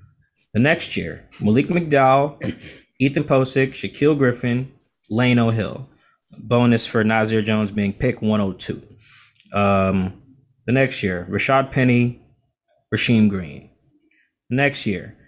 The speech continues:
L J Collier, Marquise Blair, D K, Cody Barton. The next year, Jordan Brooks, Darrell Taylor, Damian Lewis.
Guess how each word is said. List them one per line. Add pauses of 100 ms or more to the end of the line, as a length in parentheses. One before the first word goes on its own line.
(240)
L
J
Collier, (240)
Marquise
Blair, (240)
D
K, (420)
Cody
Barton. (600)
The
next
year, (340)
Jordan
Brooks, (200)
Darrell
Taylor, (460)
Damian
Lewis.